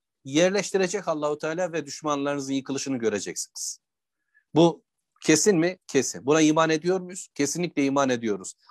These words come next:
Ta, sin, mime iman ettiğimiz gibi. Ta, sin, mim. Bu harflere ben iman ediyorum. Anlamını bilmiyorum. İman ediyorum.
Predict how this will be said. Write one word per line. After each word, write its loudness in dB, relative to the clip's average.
Ta, 4
sin, -6
mime -2
iman 0
ettiğimiz -6
gibi. -20
Ta, 8
sin, 2
mim. 4
Bu 6
harflere 4
ben 6
iman 6
ediyorum. -4
Anlamını -2
bilmiyorum. -10
İman 6
ediyorum. -8